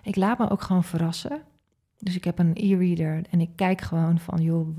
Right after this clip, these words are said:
wat is er nu aan de hand? En, eh, ik kan ook gewoon hele onbekende boeken lezen en daar iets uithalen.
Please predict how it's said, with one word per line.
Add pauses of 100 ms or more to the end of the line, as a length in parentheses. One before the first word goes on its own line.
(100)
wat
is
er
nu (200)
aan
de
hand? (760)
En,
eh,
ik
kan
ook
gewoon
hele
onbekende
boeken
lezen
en
daar
iets
uithalen.